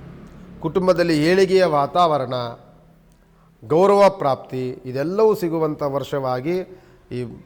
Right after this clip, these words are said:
ಮಿಥುನ್ ರಾಶಿಯವರಿಗೆ ಈ ವರ್ಷ ಇರುತ್ತೆ. ಈ ವರ್ಷದಲ್ಲಿ ಅಧಿಪತಿಯಾದಂಥವನು ಬುಧ ಗ್ರಹ, ನಿಮಗೆ ಯೋಗದಲ್ಲಿರುವಂಥವನು ಗುರುಗ್ರಹ, ಉತ್ತುಂಗದಲ್ಲಿ ತುಂಬ ಸಂಭ್ರಮದಲ್ಲಿ, ಸಂತಸದಲ್ಲಿ ಕಾಲ ಕಳೆಯುವಂಥ ವರ್ಷ ಮಿಥುನ್ ರಾಶಿಗೆ.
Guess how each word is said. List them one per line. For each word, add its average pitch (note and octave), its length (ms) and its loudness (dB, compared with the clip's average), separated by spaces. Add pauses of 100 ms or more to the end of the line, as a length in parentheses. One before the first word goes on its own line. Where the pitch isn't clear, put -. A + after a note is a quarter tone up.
(140)
ಮಿಥುನ್ C3+ 360 -8
ರಾಶಿಯವರಿಗೆ B2 440 -6
ಈ A#2 40 -12
ವರ್ಷ A#2 220 -12
ಇರುತ್ತೆ. B2 380 -12 (640)
ಈ E3 60 2
ವರ್ಷದಲ್ಲಿ G#3+ 500 4
ಅಧಿಪತಿಯಾದಂಥವನು G#3 1040 2
ಬುಧ E3 160 -2
ಗ್ರಹ, F3 380 2 (840)
ನಿಮಗೆ F3 500 2
ಯೋಗದಲ್ಲಿರುವಂಥವನು F#3 1000 2
ಗುರುಗ್ರಹ, D3+ 520 0 (680)
ಉತ್ತುಂಗದಲ್ಲಿ F3 1120 -2 (420)
ತುಂಬ G#3+ 180 -4
ಸಂಭ್ರಮದಲ್ಲಿ, F#3 760 0
ಸಂತಸದಲ್ಲಿ F3 680 -4
ಕಾಲ E3 340 2
ಕಳೆಯುವಂಥ D#3+ 500 -4
ವರ್ಷ D3 320 -6 (680)
ಮಿಥುನ್ D#3+ 300 -6
ರಾಶಿಗೆ. C3 580 -2